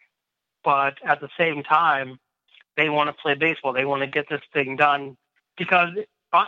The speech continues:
if we're just gonna be honest, and this is the best case scenario, if baseball goes well, people will kind of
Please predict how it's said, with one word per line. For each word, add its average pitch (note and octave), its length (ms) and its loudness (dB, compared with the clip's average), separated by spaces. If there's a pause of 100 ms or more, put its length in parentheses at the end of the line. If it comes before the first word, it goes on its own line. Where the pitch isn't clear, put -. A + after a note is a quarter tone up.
if F#3 160 -10
we're F#3+ 100 4
just F#3+ 160 -4
gonna E3 140 0
be D#3+ 120 -2
honest, E3 380 2
and D3+ 140 -6
this D#3+ 160 -12
is D#3 100 -10 (640)
the D#3+ 80 -2
best D#3+ 300 0
case F3 220 0
scenario, D#3+ 560 0
if D3+ 220 -4
baseball G3+ 380 0
goes D#3+ 420 -2
well, F3+ 340 0 (680)
people A#3+ 300 -2
will F3 240 0
kind E3+ 180 0
of C#3+ 100 -4